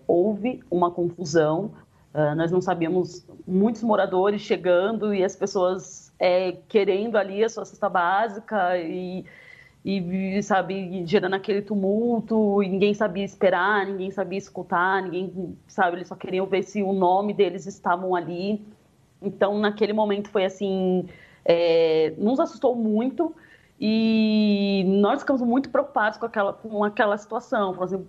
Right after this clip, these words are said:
"Poxa, é, nós estamos tentando ajudar, nós estamos procurando ajudar, ah, mas há essa, eh,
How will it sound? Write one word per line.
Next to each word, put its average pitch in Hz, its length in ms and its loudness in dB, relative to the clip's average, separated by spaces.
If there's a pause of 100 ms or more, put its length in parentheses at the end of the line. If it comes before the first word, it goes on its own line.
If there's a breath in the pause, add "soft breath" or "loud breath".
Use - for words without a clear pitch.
(160)
"Poxa, 196 500 0
é, 160 460 2 (440 loud breath)
nós 185 320 0
estamos 214 240 -2
tentando 254 720 0 (120)
ajudar, 185 480 0
nós 208 120 -8
estamos 214 180 -14
procurando 226 580 -2
ajudar, 208 580 0 (420 loud breath)
ah, 175 720 2
mas 190 220 -2
há 208 120 0
essa, 214 520 -2 (260 loud breath)
eh, 180 200 2